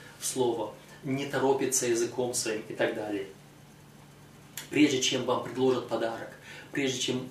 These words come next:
то есть при-, вот когда вам предложат подарок, когда вас начинает обольщать, когда, м, сатана в виде змея появляется, предлагает вам плод, не торопитесь, обдумайте.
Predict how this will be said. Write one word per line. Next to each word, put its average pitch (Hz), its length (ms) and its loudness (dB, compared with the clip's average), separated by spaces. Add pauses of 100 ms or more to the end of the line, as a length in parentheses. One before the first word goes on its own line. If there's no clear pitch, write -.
то - 80 0
есть - 200 0
при-, 139 200 -6 (100)
вот 127 200 2
когда 127 200 -2
вам 131 180 2
предложат 127 440 0
подарок, 123 480 -2 (320)
когда 131 200 -2
вас 135 280 4
начинает 131 480 0
обольщать, 123 580 -2 (320)
когда, 123 540 0
м, 123 340 -4 (140)
сатана 127 520 0
в 120 80 -4
виде 123 200 -2
змея 123 360 0
появляется, 123 580 0
предлагает 120 560 0
вам 117 240 -4 (300)
плод, 131 400 6 (1700)
не 127 80 -8
торопитесь, - 600 -12 (800)
обдумайте. 120 640 -4